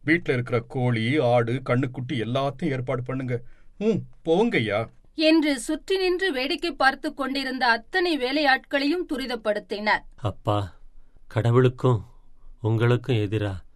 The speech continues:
Speaker 3: நான் பாவம் செய்தேன்."
Speaker 2: அந்த பிச்சைக்காரனின் வாய்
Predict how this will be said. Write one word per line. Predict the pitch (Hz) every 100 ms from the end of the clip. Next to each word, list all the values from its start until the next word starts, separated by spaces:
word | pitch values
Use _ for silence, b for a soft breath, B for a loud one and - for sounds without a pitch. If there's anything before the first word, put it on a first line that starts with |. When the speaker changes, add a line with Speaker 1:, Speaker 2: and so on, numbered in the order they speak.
| - -
Speaker 3:
நான் | 117 113 98 87
பாவம் | - 98 101 110
செய்தேன்." | - 90 90 80 -
Speaker 2:
அந்த | 220 320 330 -
பிச்சைக்காரனின் | 294 415 381 349 311 294 277 269
வாய் | 226 254 240